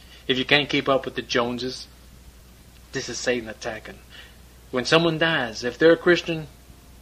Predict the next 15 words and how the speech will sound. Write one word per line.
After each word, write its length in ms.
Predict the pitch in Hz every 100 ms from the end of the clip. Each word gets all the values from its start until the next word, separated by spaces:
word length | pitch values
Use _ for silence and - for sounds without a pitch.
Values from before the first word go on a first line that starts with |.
| - - - - - - - -
hey, 300 | 143 139 107 - - - - - - - - -
I 60 | -
know 200 | 131 147
you're 180 | 147 143
gonna 320 | 143 131 120 113 - - - - - -
mourn 560 | 110 135 139 110 104 101 -
because 320 | 117 120 107
you're 80 | 117
gonna 180 | 117 107
miss 320 | 127 131 -
'em. 80 | 98 - - - - -
But 160 | 131 135
be, 340 | 160 165 151 - - - - - - - - - - - 127
have 360 | - 147 135 120
joy 540 | 139 143 143 113 -